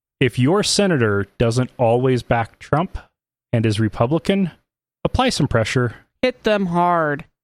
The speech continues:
Speaker 2: You know what? Hit them all hard.
Speaker 1: Yeah. Uh, Murkowski and Collins in particular, those two are our only hope.
Speaker 2: Yeah, we, I mean, we know that here in Idaho, ours is, ours are, are such kiss asses that they're,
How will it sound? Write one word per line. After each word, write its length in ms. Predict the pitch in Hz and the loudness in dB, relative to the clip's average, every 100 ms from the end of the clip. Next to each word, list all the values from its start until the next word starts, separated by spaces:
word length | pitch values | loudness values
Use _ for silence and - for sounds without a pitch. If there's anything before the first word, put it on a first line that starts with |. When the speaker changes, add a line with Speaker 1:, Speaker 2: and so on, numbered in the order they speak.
| _ _ - | _ _ 0
Speaker 2:
You 80 | 370 | 2
know 80 | |
what? 100 | 415 | 2
Hit 120 | 427 415 | 0 2
them 100 | 269 | 2
all 180 | 247 240 | 2 4
hard. 540 | 214 202 185 160 - _ _ _ _ - | 4 4 2 0 -4 _ _ _ _ 0
Speaker 1:
Yeah. 320 | 151 131 104 - _ _ _ _ - | 2 2 -2 -10 _ _ _ _ -2
Uh, 280 | 147 131 131 | 2 2 0
Murkowski 840 | - 165 180 175 - 185 175 160 | 0 2 2 2 0 0 2 2
and 240 | 143 135 127 | 2 0 2
Collins 560 | 127 120 123 120 117 | 0 2 2 0 0
in 100 | 127 | 0
particular, 640 | 110 113 117 123 113 110 - _ _ _ _ 135 | 0 -2 0 0 0 -2 -6 _ _ _ _ 0
those 280 | 147 143 | 2 2
two 300 | - 151 135 127 | 2 2 2 2
are 360 | 123 117 117 - _ _ _ - | 2 2 -2 -6 _ _ _ -2
our 180 | 143 143 | 0 2
only 300 | 151 160 147 | 2 2 2
hope. 280 | 110 101 - - _ _ _ | 2 -2 -6 -16 _ _ _
Speaker 2:
Yeah, 340 | 240 247 240 233 | 0 2 2 2
we, 160 | 254 | 2
I 80 | 233 | 4
mean, 140 | 240 | 4
we 100 | 247 | 4
know 240 | 254 247 226 | 4 4 2
that 160 | 202 | 2
here 240 | 196 220 214 | 0 2 2
in 80 | 170 | 2
Idaho, 320 | 185 190 165 | 2 2 2
ours 320 | 151 175 170 | 2 0 0
is, 260 | 165 - - | -4 -4 -4
ours 300 | 185 175 170 | -2 0 0
are, 300 | 156 143 123 _ _ | -2 -2 -8 _ _
are 200 | 156 151 | -4 -4
such 340 | 165 - 156 - | -4 -4 -4 -2
kiss 220 | 185 - | -2 0
asses 400 | 151 151 147 147 | -2 -2 -4 -4
that 160 | 135 - | -4 -2
they're, 260 | 160 - | -4 -4